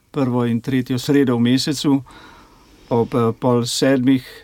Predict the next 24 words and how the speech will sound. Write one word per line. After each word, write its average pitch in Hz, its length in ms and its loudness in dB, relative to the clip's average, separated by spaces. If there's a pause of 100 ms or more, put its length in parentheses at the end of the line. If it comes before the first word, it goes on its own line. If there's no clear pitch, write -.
(380)
eh, 123 180 -6
zvečer 120 480 -2
pri, 123 380 -6
eh, 123 260 -8
v 120 120 -10
Ignacijevem 127 520 0
domu 117 200 -2
duhovnosti 127 640 -2
v 117 60 -6
Ljubljani. 123 560 -2 (720)
Eh, 131 300 0 (880)
želja 160 300 2
je, 151 160 2
da 135 120 -2
bi 127 240 0
ob, 123 140 -4 (1120)
ob, 120 260 -4
eh, 120 480 0
dvestoletnici 135 1120 0 (300)
pisateljevega 120 720 -2
rojstva, 135 500 -2
ki 117 140 -12
ga 120 100 -8
bomo, 123 380 -4